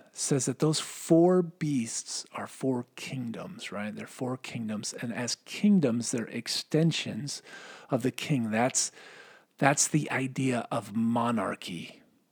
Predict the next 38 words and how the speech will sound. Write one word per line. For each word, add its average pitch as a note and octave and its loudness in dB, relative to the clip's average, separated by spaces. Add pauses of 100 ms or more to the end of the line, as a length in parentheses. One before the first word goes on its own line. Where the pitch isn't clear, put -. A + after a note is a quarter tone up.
It's - -12
when A#2 0
you're C3 4
the F3 6
king C#3 6
and - -4
you're A#2 0
on B2 4
your D3 6
throne, D3+ 6 (640)
your A#2 0
throne C3+ 2
is B2+ 0
an B2+ 2
extension D3 2
of A#2+ 2
you. A#2 4
Like, A2 -2
it's - -6
a A#2 -2
s-, - -2
it's - -2
a A2+ -4
symbol D3 4
of B2 -2
your A#2+ 2 (400)
authority G#2+ 2 (160)
on A2 -4
the A2 0
earth. G#2 -4
It's G#2 -10
kinda A2 -4
like G#2+ -2
where G2+ -2
you A2+ 0
touch A#2+ -4
the A2+ 0
earth G#2+ 0